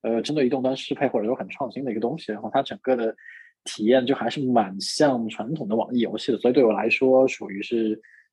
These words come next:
品质达标，但是没有非常超出预期的一个水平。不知道你有没有关注最近网上对它的评价呀，或者说看一些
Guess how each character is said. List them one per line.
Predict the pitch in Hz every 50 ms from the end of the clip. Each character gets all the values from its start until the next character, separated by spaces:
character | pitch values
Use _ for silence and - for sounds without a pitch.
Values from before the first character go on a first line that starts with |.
| _ -
品 | - 104
质 | - 147
达 | 120 113
标， | 139 151 165 175
但 | 170 170 151
是 | - 139
没 | 120 110 113 123
有 | 131 123 107 104 104 104
非 | 104
常 | - 131 139
超 | 143 - 175
出 | 165 - 180
预 | 160
期 | - - - 196 226 220 _
的 | - 113 101 98
一 | 98 98
个 | 107 -
水 | - 104
平。 | 101
不 | 95 -
知 | 127
道 | 131 139 135
你 | 131
有 | 139 131
没 | 110 113
有 | 113
关 | 120 123 117 120
注 | - 117 107 107
最 | - _ 123 117
近 | 113 113
网 | 113 110 -
上 | - - 113 107
对 | 104 110
它 | 107 - 104
的 | 104 107
评 | - - - _ 98
价 | 120 120
呀， | - 101 - -
或 | - 110 101
者 | -
说 | - - 101
看 | 92 - 107 104
一 | 98
些 | - - 95 95 95 98